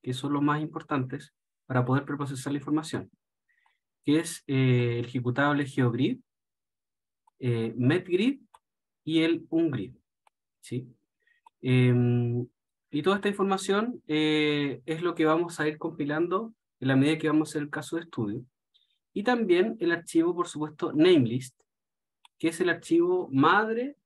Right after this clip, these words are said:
que nosotros vamos a utilizar para poder configurar, em, el dominio del caso de estudio. Entonces, si alguna persona, por ese motivo, no lo tiene, lo puede, eh, decir por el, por el chat.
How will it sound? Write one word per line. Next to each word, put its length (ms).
que 100
nosotros 320
vamos 340
a 40
utilizar 460
para 200
poder 180
configurar, 640
em, 920
el 120
dominio 520
del 160
caso 240
de 60
estudio. 280
Entonces, 260
si 180
alguna 260
persona, 400
por 120
ese 260
motivo, 460
no 160
lo 80
tiene, 320
lo 120
puede, 640
eh, 100
decir 220
por 140
el, 180
por 180
el 100
chat. 160